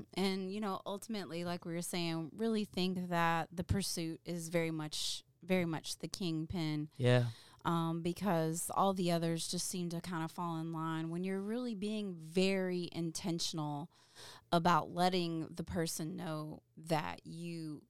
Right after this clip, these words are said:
Speaker 1: you care about them.
Speaker 2: Mm-hmm.
Speaker 1: You know, that,
Speaker 2: Yes.
Speaker 1: that you love, love them, and they matter to you by pursuing them.
Speaker 2: That's right.
Speaker 1: By, you know, really digging in to really know and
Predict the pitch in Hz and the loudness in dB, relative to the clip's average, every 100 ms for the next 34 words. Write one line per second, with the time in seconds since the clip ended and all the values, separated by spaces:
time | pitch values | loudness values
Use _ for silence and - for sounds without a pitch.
0 | _ 175 165 - 175 147 156 131 - 147 | _ -6 -4 -2 -2 -2 -4 -8 -10 -12
1 | 135 131 - 127 113 123 120 _ - 175 | -12 -14 -6 -2 -2 -2 -6 _ -4 0
2 | 165 151 151 113 110 - 160 - 165 160 | 0 2 2 2 -2 -2 -2 0 -4 -4
3 | 160 151 147 151 - - _ - 170 170 | 0 0 0 -2 -8 -16 _ -2 2 2
4 | 165 165 147 - 151 - 175 170 156 151 | 2 -2 -2 -6 -10 -4 0 2 2 2
5 | 156 160 165 170 160 156 - - 165 165 | 4 6 6 6 2 -2 -4 -2 -2 -2
6 | 165 160 156 151 165 160 175 180 160 - | 0 2 0 -2 -4 -4 -4 -4 -6 -6
7 | - 220 - 233 214 151 160 160 175 - | -4 -2 -2 -2 -4 -4 -6 -8 -8 -8
8 | 117 - 110 107 - 180 170 170 170 170 | -8 -4 -4 -4 -2 2 4 4 4 0
9 | - - _ 180 185 165 165 - _ 180 | -4 -18 _ 0 2 2 0 -6 _ -20
10 | 180 _ _ _ _ 175 233 262 240 214 | -20 _ _ _ _ 2 4 4 2 0
11 | 180 - - 175 208 214 190 180 180 151 | -2 -8 -2 2 2 2 0 2 2 0
12 | 156 190 185 180 175 170 165 170 165 156 | -4 -4 -2 -2 -2 0 2 4 4 2
13 | - | -4